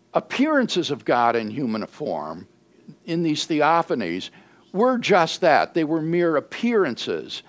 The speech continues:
They weren't genuine incarnations. That didn't take place until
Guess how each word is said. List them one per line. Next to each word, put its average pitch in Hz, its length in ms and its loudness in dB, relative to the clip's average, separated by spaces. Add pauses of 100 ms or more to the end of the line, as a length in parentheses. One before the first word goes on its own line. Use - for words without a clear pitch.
(400)
They 185 140 2
weren't 175 520 -2
genuine 151 760 -2 (400)
incarnations. 147 1200 -2
That 190 260 2
didn't 156 260 -8
take 139 260 -6
place 123 380 -2
until 117 580 -2